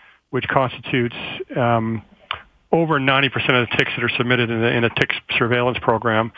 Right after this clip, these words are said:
those ticks don't transmit Lyme disease, but can transmit other rare infections. Um, and then the ticks that transmit Lyme disease, the Ixodes species, is a relatively small proportion, and, uh, very few of those are actually, uh, ex-, so by the time you count down to it, very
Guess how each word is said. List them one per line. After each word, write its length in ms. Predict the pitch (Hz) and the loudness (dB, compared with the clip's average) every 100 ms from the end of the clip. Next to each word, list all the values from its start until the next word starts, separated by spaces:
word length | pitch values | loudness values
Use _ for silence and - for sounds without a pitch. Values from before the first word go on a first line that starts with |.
| - - - - | -12 -14 -12 -2
those 280 | 120 160 - | 0 0 0
ticks 220 | 160 - | -2 -2
don't 220 | - 143 135 | -2 -2 -2
transmit 540 | - 127 117 139 123 _ _ _ _ _ _ - | 0 0 0 0 -2 _ _ _ _ _ _ -2
Lyme 340 | 131 135 143 | 2 2 2
disease, 360 | 131 113 120 113 | 0 2 2 2
but 120 | 127 | 0
can 240 | - 143 135 | 0 0 0
transmit 460 | - 127 113 127 - | 0 0 0 0 0
other 340 | 123 123 117 - - | 0 2 0 -4 -2
rare 240 | 127 120 | 0 2
infections. 520 | 107 - 110 - 107 131 - - - - - - - _ | 0 0 0 -2 -6 -8 -12 -14 -12 -10 -10 -12 -14 _
Um, 340 | 147 127 123 131 | 2 4 2 2
and 200 | 151 131 | 2 4
then 320 | 139 139 139 135 - | 4 4 2 0 0
the 340 | 135 131 123 - | 2 2 0 0
ticks 160 | 156 - | -2 -2
that 120 | 139 | -2
transmit 360 | - 127 127 | 0 -2 0
Lyme 200 | 123 131 | 2 2
disease, 380 | 135 120 127 123 - | 0 -2 0 0 -2
the 80 | 117 | -4
Ixodes 380 | - 135 131 - | -2 0 0 -2
species, 460 | 131 123 131 120 - | -4 -2 0 -2 -2
is 80 | 120 | -4
a 80 | 127 | 0
relatively 340 | 131 123 127 107 | 0 -2 -4 -2
small 160 | 131 | 0
proportion, 540 | 127 127 127 120 123 117 - - - - - | -2 -2 -2 0 -2 -6 -10 -12 -12 -12 0
and, 260 | 151 139 127 | 2 2 0
uh, 160 | - 131 | 0 0
very 180 | 135 147 - | 2 0 0
few 140 | 143 | -2
of 60 | 127 | 0
those 260 | 127 120 | 0 0
are 80 | 117 | 0
actually, 440 | 113 - 120 120 - | 0 -2 -4 -4 -6
uh, 200 | 131 117 - | -4 -4 -2
ex-, 240 | - - | -4 -2
so 80 | - | -2
by 160 | 113 120 | 2 0
the 60 | |
time 220 | 113 151 135 | 2 0 0
you 80 | |
count 300 | 120 - 123 | 0 0 0
down 160 | 131 127 | 0 0
to 60 | 123 | 0
it, 80 | 120 | 2
very 180 | 131 | 0